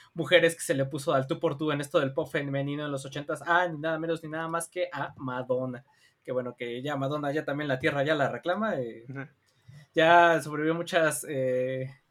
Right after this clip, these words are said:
Speaker 1: muchas décadas y bueno, eh, digamos que esa fue su primer rival, ¿no? Este, Cyndi Lauper. Eh, pues su inici-, sus inicios como cantante resulta que, eh,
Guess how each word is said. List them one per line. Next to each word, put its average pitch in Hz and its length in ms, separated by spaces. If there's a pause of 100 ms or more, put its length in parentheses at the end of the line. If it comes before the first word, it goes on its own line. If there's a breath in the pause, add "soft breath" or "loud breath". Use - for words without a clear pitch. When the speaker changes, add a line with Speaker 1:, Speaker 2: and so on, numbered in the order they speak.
(240)
Speaker 1:
muchas 220 280
décadas 262 480
y 165 60
bueno, 127 180 (380)
eh, 170 300
digamos 226 320
que 226 80
esa 208 120
fue 208 120
su 208 120
primer 143 320
rival, 127 360
¿no? 151 180
Este, 110 320
Cyndi 131 280
Lauper. 113 280 (720 soft breath)
Eh, 208 460
pues 214 280
su - 340
inici-, 233 280
sus 214 300
inicios 254 320
como 254 200
cantante 269 420
resulta 220 440
que, 214 340
eh, 160 720